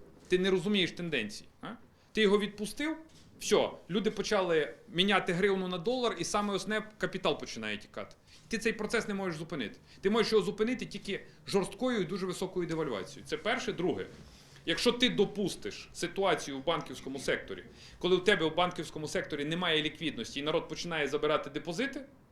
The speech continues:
рухне, от якби тоді, у дві тисячі четвертому ба-, році, рухнув Аваль, він перший попав під приціл, тому що бюджет забрав гроші.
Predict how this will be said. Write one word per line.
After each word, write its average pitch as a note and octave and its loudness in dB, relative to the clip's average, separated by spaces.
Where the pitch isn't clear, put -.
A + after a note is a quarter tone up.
рухне, D#3+ 4
от D#3+ -4
якби F#3+ 4
тоді, D3+ 0
у - -12
дві F3 -8
тисячі F#3+ -6
четвертому E3+ -4
ба-, C#3 -2
році, C3+ 0
рухнув E3+ 0
Аваль, B3 2
він E3 -2
перший D3+ 2
попав D3+ -2
під - -8
приціл, E3+ -2
тому E3 -4
що - -6
бюджет B2 -2
забрав G#2+ -2
гроші. G2+ -8